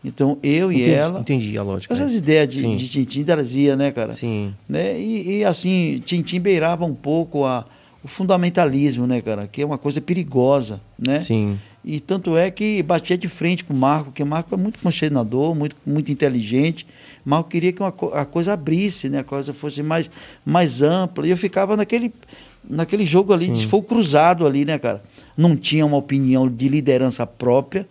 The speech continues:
Speaker 1: por causa do meu te-, meu te-, temperamento manso, dócil, né? Aceitável, aceitava tudo. <clears throat> Aí, conclusão. O Rangel me conheceu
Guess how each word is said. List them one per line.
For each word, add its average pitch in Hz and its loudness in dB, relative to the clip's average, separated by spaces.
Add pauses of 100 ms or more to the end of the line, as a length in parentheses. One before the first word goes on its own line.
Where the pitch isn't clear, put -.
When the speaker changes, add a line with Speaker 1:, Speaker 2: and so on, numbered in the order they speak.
(160)
Speaker 1:
por - -2
causa 127 2
do 123 0
meu 123 2
te-, 123 0 (160)
meu 123 2
te-, - -6
temperamento 120 0
manso, 160 0 (340)
dócil, 147 2 (180)
né? 170 4 (380)
Aceitável, 139 0
aceitava 131 0
tudo. 160 -4 (920)
<clears throat> 208 6
Aí, 180 6
conclusão. 139 2 (1700)
O 151 6
Rangel 143 6
me 127 4
conheceu 214 4